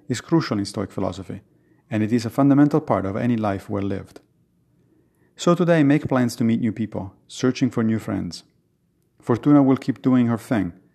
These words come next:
but there is no reason why you should insist in inflicting self-damage to your life. Thank you for joining me for another Stoic meditation. I will be back with a new episode very soon, if Fortuna allows, of course.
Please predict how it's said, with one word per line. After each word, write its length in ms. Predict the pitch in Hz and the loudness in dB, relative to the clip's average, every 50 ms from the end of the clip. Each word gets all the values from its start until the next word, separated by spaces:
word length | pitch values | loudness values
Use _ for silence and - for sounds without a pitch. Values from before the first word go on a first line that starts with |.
| _ _ _ _ | _ _ _ _
but 100 | - 107 | -6 -2
there 100 | 104 120 | 0 0
is 80 | 117 107 | 2 4
no 140 | 131 131 127 | 4 4 4
reason 380 | 117 131 131 123 113 113 113 | 6 6 4 4 4 2 0
why 180 | 113 113 113 110 | 0 0 0 0
you 160 | 104 101 104 | -2 -2 -4
should 220 | 101 - - 104 101 | -4 -4 -4 -4 -4
insist 360 | 101 - - 120 113 - - | -4 -4 -4 -4 -4 -4 -4
in 80 | 101 | -4
inflicting 440 | 98 95 - - 113 - - 104 98 | -4 -4 -4 -6 -6 -6 -4 -4 -4
self-damage 640 | - - 104 98 - - 113 113 104 98 98 - - | -4 -4 -4 -6 -4 -4 -4 -4 -4 -4 -8 -10 -10
to 80 | - 98 | -8 -8
your 140 | 90 90 | -6 -6
life. 440 | 92 104 104 98 101 - - - _ _ _ _ _ _ _ _ _ _ _ _ _ _ _ _ _ _ _ _ _ _ _ _ _ _ _ _ _ | -6 -6 -6 -8 -10 -14 -18 -20 _ _ _ _ _ _ _ _ _ _ _ _ _ _ _ _ _ _ _ _ _ _ _ _ _ _ _ _ _
Thank 240 | - 139 151 147 - | 2 2 2 4 2
you 60 | 175 | 0
for 140 | 160 175 156 | -2 -2 0
joining 320 | 175 170 160 127 101 95 | 0 2 2 2 2 0
me 100 | 95 92 | -2 -4
for 160 | - - 95 | -4 -4 -4
another 220 | 101 104 98 101 98 | -2 -2 -2 -4 -4
Stoic 320 | - - 117 117 113 123 | -2 -2 -2 -2 0 -2
meditation. 580 | 117 117 110 - 110 95 95 - - 95 - - _ _ _ _ _ _ _ _ _ _ - - | -2 -2 -2 -2 -4 -8 -8 -8 -10 -10 -10 -12 _ _ _ _ _ _ _ _ _ _ -6 0
I 80 | 104 107 | 0 2
will 100 | 110 113 | 2 2
be 140 | 104 107 | 0 -2
back 180 | 104 110 107 - | -2 -2 -2 -2
with 100 | 110 101 | -2 -4
a 40 | 101 | -2
new 160 | 101 101 110 | -2 -2 -4
episode 320 | 117 120 117 - 135 117 | -4 -6 -6 -4 -4 -2
very 180 | 113 120 117 120 | -2 -2 -4 -4
soon, 440 | 117 - - 131 101 90 87 - - - | -6 -4 -2 -2 -2 -2 -4 -8 -10 -12
if 120 | 110 - | -10 -6
Fortuna 380 | - 101 - - 107 98 98 95 | -6 -6 -6 -4 -4 -4 -2 -2
allows, 300 | 104 104 98 95 90 90 | -2 -2 -4 -4 -4 -8
of 140 | 85 - | -12 -14
course. 400 | - - - - - - - - | -14 -14 -14 -14 -14 -20 -20 -20